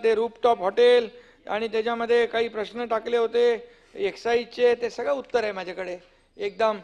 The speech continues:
ते तुम्हाला मी पाठवतो. सोमनाथ सूर्यवंशी मृत्यू प्रकरण, या ठिकाणी गुन्हा अन्वेषण विभागाकडे सो-, चौकशी सोपवलेली आहे. आंदोलकांवर जास्तीच्या बळाचा वापर केल्यावर एक पोलीस उपनिरीक्षक निलंबित झाला आहे,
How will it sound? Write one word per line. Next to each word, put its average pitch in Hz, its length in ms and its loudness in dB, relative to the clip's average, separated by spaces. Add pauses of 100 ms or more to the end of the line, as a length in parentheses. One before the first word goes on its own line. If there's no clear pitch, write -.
(280)
ते 226 80 4
तुम्हाला 233 280 0
मी 226 100 -4
पाठवतो. 185 440 -4
सोमनाथ 233 380 -4
सूर्यवंशी 240 420 0
मृत्यू 233 280 -8
प्रकरण, 254 500 -4 (400)
या 226 160 2
ठिकाणी 240 500 0 (360)
गुन्हा 220 240 -2
अन्वेषण 240 360 -2
विभागाकडे 240 560 0
सो-, 214 180 -6
चौकशी 220 460 -4
सोपवलेली 240 600 -2
आहे. 247 240 2 (360)
आंदोलकांवर 240 720 0
जास्तीच्या 226 460 -2
बळाचा 233 320 4
वापर 233 260 0
केल्यावर 233 340 -2
एक 233 220 -8
पोलीस 226 280 -4
उपनिरीक्षक 233 560 -6
निलंबित 233 400 -4
झाला 233 240 6
आहे, 247 140 6